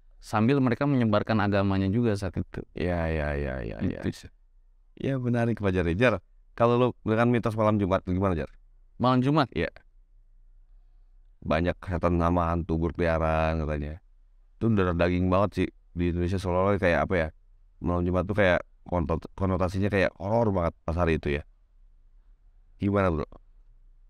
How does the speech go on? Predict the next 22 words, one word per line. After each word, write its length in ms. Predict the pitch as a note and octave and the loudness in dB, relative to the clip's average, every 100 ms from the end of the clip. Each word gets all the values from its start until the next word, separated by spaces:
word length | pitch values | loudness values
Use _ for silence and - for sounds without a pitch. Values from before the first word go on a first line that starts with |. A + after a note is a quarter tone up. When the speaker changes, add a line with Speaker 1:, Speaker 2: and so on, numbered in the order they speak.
| _ - | _ -8
Speaker 1:
Kalau 320 | A2 G#2 G#2+ G#2+ | -2 0 2 2
malam 320 | G#2 G#2+ G#2 | 2 2 2
Jumat, 240 | G#2+ B2+ | 0 0
nah 160 | G2+ F#2+ | 0 -2
itu 320 | C#3 A#2+ B1+ - _ - - _ - - - A#2 | 0 -2 -2 -10 _ -20 -20 _ -20 -20 -8 0
ini 160 | B2+ | 0
sih, 320 | B2 G#2 G2+ A2 - - - | 2 0 0 -4 -12 -14 0
kayak 320 | G2+ G#2 G#2+ - - - - - - _ - - _ - _ - | 2 4 2 -2 -14 -20 -20 -20 -20 _ -20 -20 _ -20 _ -6
kita 240 | A#2+ B2 | 0 0
itu 160 | B2 F#3 | 2 2
lahir 400 | C#3 A#2 D3 F3 B2+ | 4 4 2 0 0
kayaknya, 240 | A#2+ D#3 | 0 2
Bang, 160 | B2 A2 | 2 2
nggak 160 | G#2+ | 2
tahu 80 | D3 | 0
sih 80 | D3 | 0
kalau 160 | B2 | 0
lu 160 | B2 C3+ | 2 2
ya. 160 | F#2+ - - - - | 0 -4 -14 -14 -4
Speaker 2:
Iya. 160 | A#2+ | -2
Speaker 1:
Kalau 160 | A#2 A#2+ | 0 0
gue 100 | D#3+ | -2